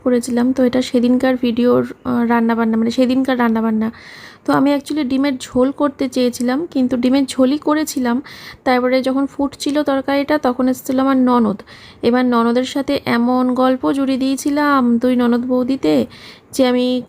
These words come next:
খেয়ালই করিনি আমার ডিমের ঝোল শুকিয়ে কখন ডিমের কষা হয়ে গেছে। তো আর কি, তবে খেতে প্রচণ্ড পরিমাণে টেস্ট হয়েছিল, এটুকু তোমাদের বলতে পারি। সে ডিমের ঝোল তো খাওয়াই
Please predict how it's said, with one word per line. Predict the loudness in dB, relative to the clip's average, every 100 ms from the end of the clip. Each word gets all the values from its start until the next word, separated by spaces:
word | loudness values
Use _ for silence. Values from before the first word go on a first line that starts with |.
| _
খেয়ালই | -2 0 0 -2
করিনি | -2 0 0 -2
আমার | 0 -2 0
ডিমের | 0 0 -2
ঝোল | -2 2 2 0
শুকিয়ে | -4 -4 -2 0 0
কখন | -4 -2 -2
ডিমের | 0 0 0 -2
কষা | -2 -2 0
হয়ে | 0 0 0
গেছে। | -2 -4 -8 -10 -16 -18 -18 -20 -2
তো | 0
আর | 2 0
কি, | -4 -6 -6 -4
তবে | -4 -4
খেতে | -2 0 0
প্রচণ্ড | 0 -2 0 -2 -2 0 -2 -4 -12 -4
পরিমাণে | 0 0 0 0
টেস্ট | 2 2 2 -2
হয়েছিল, | -2 -2 -2 0
এটুকু | 0 -2 -2
তোমাদের | 0 0 2
বলতে | 2 2 0
পারি। | 0 0 -2 -6 -20 -20 -20
সে | -2 0
ডিমের | 2 2 2
ঝোল | 0 2 2 2 -2
তো | -4
খাওয়াই | -4 -2 0 0